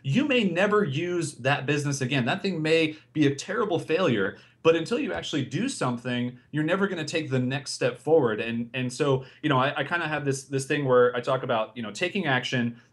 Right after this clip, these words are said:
and you're either gonna have success or fail with that action, right? And whatever that means, so that definition is for you. If you have success, repeat that thing and try and scale it.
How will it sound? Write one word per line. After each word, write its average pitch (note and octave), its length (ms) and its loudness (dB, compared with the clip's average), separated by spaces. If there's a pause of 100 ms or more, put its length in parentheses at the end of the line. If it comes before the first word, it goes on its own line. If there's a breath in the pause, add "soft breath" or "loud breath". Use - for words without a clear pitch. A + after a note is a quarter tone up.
and B2+ 200 0
you're C3 200 2
either D#3 200 4
gonna C#3 180 2
have B2+ 180 2
success E3 400 -2
or C#3+ 60 0
fail B2+ 300 0
with A2 120 -6
that A2 160 -2
action, F#2+ 400 -8
right? A#2 220 0
And A2 120 -4
whatever B2+ 300 4
that A2+ 240 0
means, A2+ 320 -4
so A2 80 -8
that G#2+ 160 -2
definition G#2 440 -8
is G2 60 -12
for A#2 100 -10
you. B2 260 0 (180 loud breath)
If B2 100 0
you E3 80 4
have F#3+ 100 2
success, F#3+ 520 0 (280 soft breath)
repeat D3+ 400 0
that E3 200 2
thing C#3+ 200 0
and C3 80 -2
try B2+ 220 0
and B2 120 -4
scale D#3 300 0
it. - 100 -6